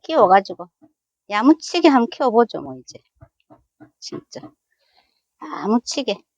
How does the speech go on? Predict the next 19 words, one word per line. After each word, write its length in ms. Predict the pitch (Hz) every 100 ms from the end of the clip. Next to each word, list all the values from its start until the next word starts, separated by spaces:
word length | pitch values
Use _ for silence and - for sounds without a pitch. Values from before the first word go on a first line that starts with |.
| _ _
그래도 260 | 311 311
집에 300 | 269 392 381
있던 280 | 247 - 208
아이는 560 | 196 190 175 160 165 160 -
살짝 800 | 240 _ 262 208 208 190 139 117 _ _ _ _ _
요거보다 420 | 196 262 311 240 202
더 340 | 196 180 185
이제 160 | 170 175
좀 220 | 185 170 - _ _ _ _ _ _ _ _ _ _ _ _ _ _ -
무거워졌다고 720 | 285 349 269 202 - 160 160
보면 280 | 160 185 151
돼요. 140 | 131 - _ _ _ _ _ _ _
아이들이 560 | 160 151 156 196 185 - _
살짝 300 | 185 - 170
무거워 240 | 185 269 208
있는 220 | 143 156
모습이거든요. 680 | 160 196 - 135 127 127 147
물도 300 | 233 254 277
좀, 160 | 247